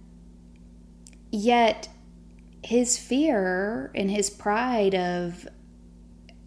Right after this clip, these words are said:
saying exactly what was going on in his life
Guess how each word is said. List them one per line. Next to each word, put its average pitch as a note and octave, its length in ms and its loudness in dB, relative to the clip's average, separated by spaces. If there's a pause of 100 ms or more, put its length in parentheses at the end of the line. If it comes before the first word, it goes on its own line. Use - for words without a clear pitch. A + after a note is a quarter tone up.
saying A3 600 2
exactly G3+ 500 2
what G3+ 140 2
was F#3 180 2
going F3 360 -2
on F3 760 0
in F3+ 140 -2
his E3+ 180 -4
life F#3 600 0